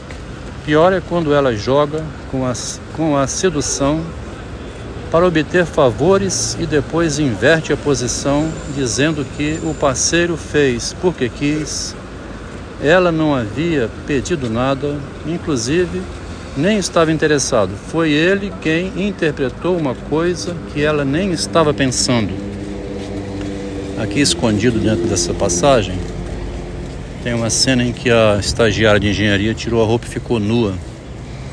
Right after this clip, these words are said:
E depois veio dizer que era o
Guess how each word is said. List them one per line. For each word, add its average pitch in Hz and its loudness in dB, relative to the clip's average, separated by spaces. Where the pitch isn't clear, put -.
E 117 -2
depois 117 2
veio 117 4
dizer 113 2
que 120 2
era 117 6
o 98 0